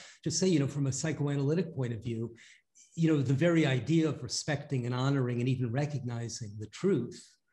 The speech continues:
requires understanding that this thing is separate from me, this truth that I'm acknowledging.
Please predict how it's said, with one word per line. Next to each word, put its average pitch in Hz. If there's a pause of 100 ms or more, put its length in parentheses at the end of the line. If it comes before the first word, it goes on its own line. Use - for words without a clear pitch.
(260)
requires 143
understanding 135
that 120
this -
thing 135
is 120
separate 160
from 110
me, 117
this 117
truth 127 (200)
that 120
I'm 123
acknowledging. 120